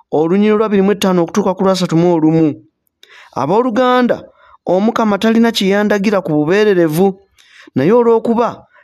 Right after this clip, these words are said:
yanjirira ekisa, obutakyamya bigambo bye, ka njogere kye ndowooza.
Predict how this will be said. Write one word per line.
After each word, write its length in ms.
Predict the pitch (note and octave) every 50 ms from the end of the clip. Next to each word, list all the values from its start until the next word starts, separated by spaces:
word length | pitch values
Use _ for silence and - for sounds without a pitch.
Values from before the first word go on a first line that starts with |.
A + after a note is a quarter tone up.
| _
yanjirira 640 | - B2+ E3 G#3+ A#3+ B3+ B3+ A#3+ C4+ B3+ C4 B3 B3 G#3
ekisa, 640 | F3+ E3+ - G3 F#3 - - G3+ G3+ A#3+ F#4+ - _ _ _ _ _ _ _ _ _ _ _ _ _ _ _ _ _ _ _ _ _ _ _ _ _ _ _ _ _ _ _ _ _ _ _ _ _ _ _ _ _ _ _ _ _ - _ _ _ -
obutakyamya 1040 | F3 F#3+ G3 G#3 A#3 G#3 B3 A3 F3+ - G#3+ G3+ F#3+ F3+ F3 E3 E3 E3 D#3+ C#3+ - -
bigambo 640 | C#3+ D3 D#3 D3 E3+ G3+ G#3+ A3 A3 G3+ G3 F3
bye, 220 | D3 C#3 C3 G2 - - _ _ _ _ _ - - _
ka 220 | - - A3 A#3+ A#3
njogere 360 | A3+ A#3+ A3 G#3+ B3 C#4+ C#4
kye 200 | - G3+ F#3 D#3+
ndowooza. 600 | D#3 D#3 D#3 D#3 D#3 D3+ C3+ A#2+ G#2 A#2+ G#2